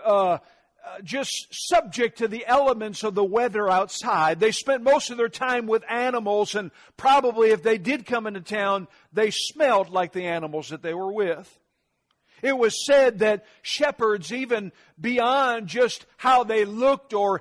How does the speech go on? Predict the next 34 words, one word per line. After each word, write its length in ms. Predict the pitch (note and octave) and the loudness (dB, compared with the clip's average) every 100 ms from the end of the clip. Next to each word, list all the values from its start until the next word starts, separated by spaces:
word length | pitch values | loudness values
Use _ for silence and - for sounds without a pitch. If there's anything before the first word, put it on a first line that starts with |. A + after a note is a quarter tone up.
| - | -4
how 260 | - B3+ B3 | 0 2 4
they 200 | A3 G3 | 2 0
smelled, 680 | - A3 C4+ B3 A3+ G#3+ - _ | -4 -4 0 2 2 0 -4 _
that 220 | A3+ A#3 | -2 2
they 120 | A#3 D4 | 2 4
were 220 | B3+ A3 | 2 0
considered 720 | - A3 - - E4+ C#4+ G#3 | -4 -12 -10 -6 -4 -4 -8
to 100 | G#3 | -8
be 200 | A3 G#3+ | -8 -10
questionable 880 | - - D4+ B3+ - C4 A#3 A3 G#3+ | -12 -6 -6 -6 -8 -4 -2 0 -2
characters, 1000 | - - C#4 B3+ - - D#3+ D#3+ G3+ - - - | -4 -4 0 2 0 -6 -8 -6 -8 -10 -16 -6
and 180 | B3+ A#3+ | -4 0
they 200 | C#4+ E4 | 0 0
were 220 | B3+ A#3 | -2 -2
not 680 | A3+ A#3 C4+ D4 G3+ A3+ A3 | -4 -2 2 4 2 0 0
allowed 720 | G#3+ A3+ C4 A#3+ F3 F#3 F3+ | -2 0 2 2 2 2 -2
to 160 | G#3+ A3+ | 0 2
actually 400 | A3+ - G#3 F#3+ | 2 -2 -6 -4
give 260 | G#3 G3+ | -4 -4
witness 720 | E3 G3+ D#4 - A3 A3 - - | -4 -8 -6 -8 -10 -10 -10 -12
in 160 | A3 | -8
a 100 | G#3+ | -4
court 400 | G3+ - C4+ C4 | -6 -6 -4 -2
of 140 | A#3 F#3+ | -2 -4
law 400 | A#3 A3+ F#3 F#3+ - _ - | -2 2 4 2 -2 _ -12
because 360 | C4+ A#3 C4+ C4 | -6 0 0 0
it 80 | |
was 200 | A#3+ A3 | -4 -4
considered 580 | - A#3+ - E4 D#4 A3 | -4 -8 -6 -4 -4 -2
that 240 | A#3 A3+ G3 | -2 -2 -2
their 220 | D4+ D4+ | -2 -2
truthfulness 800 | - C4 A3+ G3+ G#3 G3+ A3+ - | -8 -10 -10 -10 -6 -4 -4 -4
or 220 | A3+ A3 G#3+ | 0 0 0
honesty 800 | A3+ B3 B3 - - G3+ G3 | -4 -4 -6 -10 -6 -4 -4